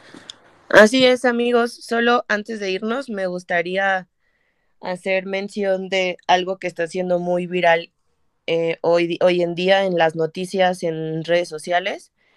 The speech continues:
el veinticuatro de abril, que están mencionando sobre que es el Día Internacional de la Violación.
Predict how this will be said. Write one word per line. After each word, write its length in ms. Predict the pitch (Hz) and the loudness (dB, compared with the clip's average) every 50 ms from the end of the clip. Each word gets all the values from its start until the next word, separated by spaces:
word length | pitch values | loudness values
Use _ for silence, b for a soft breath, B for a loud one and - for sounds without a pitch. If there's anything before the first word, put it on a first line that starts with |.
| _ _ _ _ _ _ _ _ - | _ _ _ _ _ _ _ _ -2
el 320 | 160 175 180 185 202 214 | 0 2 2 2 0 0
veinticuatro 600 | 180 185 175 165 170 165 - 185 180 175 - 190 | 0 0 -2 -2 -4 -2 0 0 0 0 0 2
de 60 | 190 175 | 2 4
abril, 420 | 160 151 156 165 202 247 320 - _ _ _ _ _ _ | 4 2 0 -4 -6 -6 -8 -10 _ _ _ _ _ _
que 80 | - 175 | -12 -12
están 380 | 165 - 180 180 175 185 - _ | -6 -4 -2 -2 -2 -4 -8 _
mencionando 1000 | - 185 185 185 196 - - _ _ _ - 190 165 156 156 160 170 170 180 190 | -8 -6 -6 -6 -6 -8 -16 _ _ _ -8 -6 -4 -4 -4 -4 -2 -2 -2 -2
sobre 520 | 180 - - 175 170 160 165 160 165 165 | -2 -2 0 0 0 0 0 -2 -4 -4
que 420 | 160 - - 165 160 160 160 160 165 175 165 _ _ _ _ _ _ b b b b b b b b b | -4 -4 -2 0 2 2 2 0 -2 -4 -8 _ _ _ _ _ _ b b b b b b b b b
es 240 | - 170 175 175 - | -2 -2 -2 0 0
el 160 | 185 180 180 | 0 0 0
Día 480 | 175 185 180 180 175 175 175 170 - - _ _ _ _ _ _ _ _ _ - | -2 2 4 4 4 4 4 0 -2 -8 _ _ _ _ _ _ _ _ _ -10
Internacional 800 | 175 175 165 170 165 165 165 165 156 - 170 160 160 160 160 165 | -8 -4 -2 -2 -2 -2 -4 -6 -6 -6 -6 -4 -4 -4 -4 -4
de 320 | 170 175 175 175 170 165 160 | -2 -2 -2 -2 -2 -2 -2
la 160 | 156 151 151 | 0 0 0
Violación. 640 | 151 151 151 151 151 151 - - 175 180 196 240 320 | 0 -2 -4 -4 -4 -6 -6 -4 -4 -2 -2 -4 -6